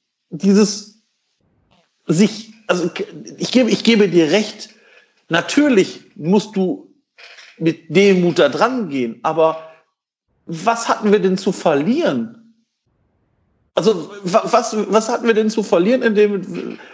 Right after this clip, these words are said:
wir haben, gegen Mainz haben wir nicht auf den Sieg gespielt nach dem zwei null. Da haben wir auf einmal nur noch verwaltet und haben uns dann, "Oh, ach ja, Pünktchen." Ja, nee, also, mi-, mi-,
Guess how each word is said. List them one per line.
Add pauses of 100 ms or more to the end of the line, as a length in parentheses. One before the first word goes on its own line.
(140)
wir
haben,
gegen
Mainz
haben
wir
nicht
auf
den
Sieg
gespielt
nach
dem
zwei
null. (1200)
Da
haben
wir
auf
einmal
nur
noch
verwaltet (160)
und
haben
uns
dann, (280)
"Oh, (140)
ach
ja,
Pünktchen." (180)
Ja,
nee,
also,
mi-,
mi-,